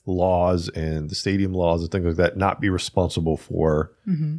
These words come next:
Speaker 1: anything that were to happen to one of these athletes? So that's
Speaker 2: Mm-hmm.
Speaker 1: kind of what they're doing. And once you open up your doors to the world, you're really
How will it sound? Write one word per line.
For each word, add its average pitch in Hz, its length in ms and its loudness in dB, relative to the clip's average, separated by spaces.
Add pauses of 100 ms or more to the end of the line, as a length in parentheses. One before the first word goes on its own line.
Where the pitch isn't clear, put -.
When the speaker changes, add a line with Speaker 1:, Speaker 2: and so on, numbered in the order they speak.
Speaker 1:
anything 123 320 2
that 104 140 2
were 92 100 2
to 80 80 2
happen 87 300 0
to - 100 -6
one 80 140 0
of 73 60 0
these 73 120 -2
athletes? 76 380 -6
So 90 80 2
that's 92 260 2
Speaker 2:
Mm-hmm. 180 80 -2
Speaker 1:
kind 139 140 4
of 90 180 0 (760)
what 95 180 2
they're 113 140 4
doing. 85 340 2
And 87 400 0 (320)
once 110 300 0
you 107 120 2
open 110 340 2
up 98 240 2
your 95 100 0
doors 87 420 2
to - 120 -4
the 87 80 0
world, 85 560 2
you're 90 220 -4
really 87 680 0